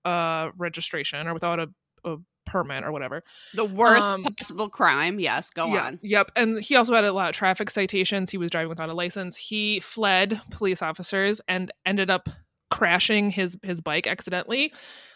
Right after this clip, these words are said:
Speaker 1: Um, and they proceeded, there was actually six officers involved.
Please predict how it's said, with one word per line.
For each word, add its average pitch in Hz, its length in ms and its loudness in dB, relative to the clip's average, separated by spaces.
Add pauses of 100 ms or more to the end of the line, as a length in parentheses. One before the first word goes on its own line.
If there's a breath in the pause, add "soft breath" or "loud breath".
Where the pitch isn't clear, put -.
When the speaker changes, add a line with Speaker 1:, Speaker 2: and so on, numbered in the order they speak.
(100)
Speaker 1:
Um, 226 320 8
and 226 160 4
they 262 100 8
proceeded, 277 520 2
there 233 80 2
was 262 80 2
actually 262 240 2
six - 380 -2
officers 226 500 0
involved. 180 800 -6